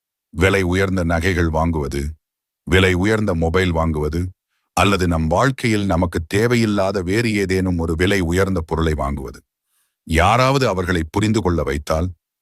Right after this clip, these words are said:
அவர்கள் "நாம் யாருக்கும் குறைந்தவர்கள் அல்ல" என்று கூறுகிறார்கள். இது நமக்கு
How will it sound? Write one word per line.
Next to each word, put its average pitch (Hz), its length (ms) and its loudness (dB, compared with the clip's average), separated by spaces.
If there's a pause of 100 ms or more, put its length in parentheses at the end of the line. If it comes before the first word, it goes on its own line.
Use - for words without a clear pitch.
(120)
அவர்கள் 87 420 2 (120)
"நாம் 82 260 0
யாருக்கும் 98 640 0
குறைந்தவர்கள் 82 640 0
அல்ல" 78 140 2 (220)
என்று 71 260 -4
கூறுகிறார்கள். 65 560 -6 (680)
இது 95 220 4
நமக்கு 104 380 0